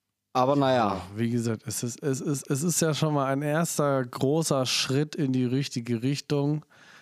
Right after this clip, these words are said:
Speaker 2: Wir können jetzt mal schauen, was sich in den nächsten Rennen noch so entwickelt. Aber ich muss sagen, also ich glaube, das, das könnte jetzt so der Knoten sein, der so langsam anfängt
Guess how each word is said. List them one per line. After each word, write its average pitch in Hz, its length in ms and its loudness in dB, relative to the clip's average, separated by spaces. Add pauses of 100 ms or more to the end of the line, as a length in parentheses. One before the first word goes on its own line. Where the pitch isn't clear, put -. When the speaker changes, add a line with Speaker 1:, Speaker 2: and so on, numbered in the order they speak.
(140)
Speaker 2:
Wir 120 80 -4
können 127 280 0
jetzt 123 160 -4
mal 120 120 0
schauen, 123 340 0
was 120 180 0
sich 117 160 -2
in 120 100 0
den 113 140 0
nächsten 127 400 0
Rennen 120 280 0
noch 113 160 0
so 117 220 0
entwickelt. 110 600 -2 (580)
Aber 104 460 0
ich 104 160 -8
muss 110 180 -4
sagen, 104 340 -2
also 104 200 -8
ich 104 100 -12
glaube, 113 320 -2
das, 107 320 -2
das - 240 -2
könnte 131 360 0
jetzt 110 380 0
so 110 320 2 (800)
der 139 100 2
Knoten 151 680 0
sein, 139 480 2
der 131 140 2
so 127 120 2
langsam 123 680 2
anfängt 117 680 2